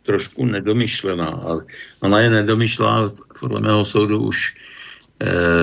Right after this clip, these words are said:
na úrovni, eh, Evropské unie. Víte, když se vezme, že jeden normální automobil má zhruba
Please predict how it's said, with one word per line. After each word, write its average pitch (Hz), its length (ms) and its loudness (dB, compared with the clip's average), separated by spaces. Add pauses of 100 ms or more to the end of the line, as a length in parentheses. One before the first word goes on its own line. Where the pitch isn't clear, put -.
(180)
na 92 260 2
úrovni, 101 800 2 (340)
eh, - 400 -4
Evropské 98 480 0
unie. 98 500 0 (1000)
Víte, 101 360 0 (420)
když - 180 -4
se 110 200 2
vezme, 110 640 2 (1040)
že 98 460 0 (540)
jeden 113 440 0
normální 104 580 0
automobil 90 720 -4 (1300)
má 101 400 4 (200)
zhruba 104 840 0